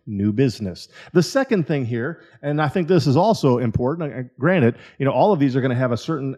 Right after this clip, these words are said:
aspect to importance, but the thing is, is you're going to nec-, you, you might not actually get the results that you want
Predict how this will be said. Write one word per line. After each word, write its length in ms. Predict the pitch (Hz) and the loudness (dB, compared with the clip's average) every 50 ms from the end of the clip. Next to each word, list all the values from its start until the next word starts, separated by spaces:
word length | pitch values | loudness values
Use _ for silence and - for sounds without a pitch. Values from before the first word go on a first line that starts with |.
| _ - - | _ -6 -2
aspect 500 | 135 147 147 - - - 139 127 123 - | 0 0 -2 -2 -4 -4 -4 -4 -4 -6
to 140 | 143 131 113 | -4 -4 -4
importance, 580 | 104 - - 170 214 226 - 120 113 120 - | -4 -2 0 2 2 2 2 0 -4 -4 -4
but 400 | - 127 117 127 131 131 - - - 139 | -4 0 2 4 4 2 0 -8 -8 -4
the 80 | 131 | -4
thing 280 | 127 - 190 208 208 180 | -2 -2 -2 -2 -2 0
is, 180 | 175 165 127 127 | -2 0 2 4
is 240 | 123 117 101 - - - - - _ _ - | 4 2 2 -2 -10 -20 -20 -20 _ _ -8
you're 240 | - 156 151 156 139 | 0 2 2 2 4
going 320 | 127 160 202 220 233 214 | 2 2 2 2 0 -2
to 340 | - - 170 170 165 156 156 139 | -2 0 2 2 4 2 2 0
nec-, 520 | 143 135 139 143 170 202 185 - - - - | -2 -2 -2 0 0 0 0 -2 -8 -12 -8
you, 160 | 156 175 185 | -6 -6 -4
you 200 | - 131 180 180 | -4 -2 0 2
might 240 | 175 185 214 240 247 | 2 4 2 2 2
not 220 | 247 240 240 220 | 2 2 4 4
actually 480 | 196 180 190 190 - - - 185 180 156 | 6 4 4 2 0 -4 -2 -2 -2 -2
get 560 | 139 147 170 147 113 104 113 - - - _ _ _ _ - - _ - | 0 2 2 2 2 0 -2 -4 -8 -18 _ _ _ _ -20 -20 _ 0
the 140 | 135 147 147 | 2 4 4
results 520 | 151 139 117 120 143 156 202 208 190 - | 4 4 4 4 2 2 2 0 -2 0
that 140 | 294 - 185 | 0 0 4
you 140 | 180 196 202 | 6 6 6
want 580 | 196 202 214 208 170 123 117 123 131 - - | 8 8 6 6 4 2 0 0 -2 -8 -18